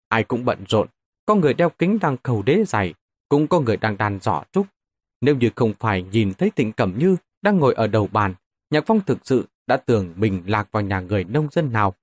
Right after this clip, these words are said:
ở vùng núi xa xôi gì đó. Anh không thể không vào là chú ý đến Thịnh Cẩm Như, bà ta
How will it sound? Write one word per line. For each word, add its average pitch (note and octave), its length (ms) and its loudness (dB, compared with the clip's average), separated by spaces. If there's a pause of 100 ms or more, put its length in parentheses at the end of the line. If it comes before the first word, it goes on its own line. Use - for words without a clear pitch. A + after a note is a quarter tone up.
ở B2+ 140 2
vùng G2 280 -2
núi C#3+ 180 2
xa C#3+ 240 -6
xôi G#2 220 -2
gì E2+ 180 -10
đó. B2 260 -4 (920)
Anh B2+ 240 2
không B2 180 0
thể G2 340 0
không A#2 260 0
vào F#2+ 260 0 (140)
là A#2+ 100 2
chú C3+ 180 -2
ý D#3 140 2
đến G#3 240 2
Thịnh G2+ 180 -2
Cẩm F#2+ 300 -4
Như, D#3 200 0 (440)
bà D#3+ 120 0
ta F#3 340 0